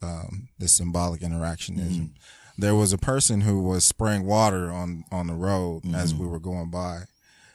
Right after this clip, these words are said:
Speaker 1: and he had a truck, just a basic white truck. He had on some
Speaker 2: Mm-hmm.
Speaker 1: little uniform,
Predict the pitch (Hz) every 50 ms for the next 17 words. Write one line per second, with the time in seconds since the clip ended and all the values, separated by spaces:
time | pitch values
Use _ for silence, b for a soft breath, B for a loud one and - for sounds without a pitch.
0 | b b - 98 98 92 92 92 87 98 98 98 101 98 95 95 90 - _ _
1 | _ _ - 95 - - - 101 98 104 104 101 92 92 - - 82 80 92 92
2 | 95 - 101 82 95 90 92 92 90 - - 101 95 92 85 - 90 90 92 92
3 | 90 82 - 98 92 92 92 92 95 90 90 90 90 92 92 90 85 - 95 90
4 | 90 90 90 87 85